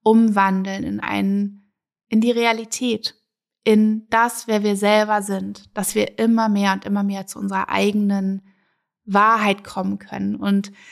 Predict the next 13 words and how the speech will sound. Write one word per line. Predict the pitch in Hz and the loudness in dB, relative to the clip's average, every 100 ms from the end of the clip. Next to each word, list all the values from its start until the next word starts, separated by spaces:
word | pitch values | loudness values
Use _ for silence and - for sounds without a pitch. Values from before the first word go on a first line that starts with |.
| - - - | -20 -18 -4
ein | 208 | -2
Tolteke | - 208 202 262 285 277 | 2 0 2 0 2 0
zu | 262 220 | -4 -4
sein | 208 208 226 214 | 0 2 0 -2
heißt, | 196 196 - - 262 _ | -2 -2 -4 -14 -20 _
die | - 214 - | -10 -10 -2
eigene | 208 254 247 240 202 | 0 2 0 -2 0
Wahrheit | 190 185 185 - | 0 0 -6 -8
zu | - | -6
leben, | 190 185 185 185 190 _ | -4 -4 -6 -8 -10 _
wild | - 180 196 214 226 - _ - | -10 2 4 4 0 -10 _ -2
und | 214 208 | 0 0
weise. | 190 175 175 175 190 | -2 -2 -6 -12 -16